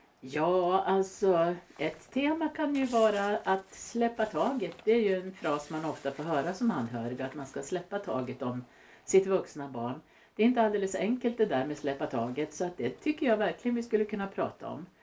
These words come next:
Vem tar taget och hur tar man det? Ehm, att prata om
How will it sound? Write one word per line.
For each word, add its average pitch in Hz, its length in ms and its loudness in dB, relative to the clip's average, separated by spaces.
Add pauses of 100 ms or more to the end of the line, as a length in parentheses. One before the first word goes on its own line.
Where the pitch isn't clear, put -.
(200)
Vem 180 180 0
tar 196 240 -4
taget 117 440 -4
och 151 60 -8
hur 240 240 -2
tar 123 320 -6
man 117 200 -10
det? 120 120 -10 (760)
Ehm, 147 520 2 (800)
att - 380 -4 (180)
prata 254 380 -2
om 240 320 -4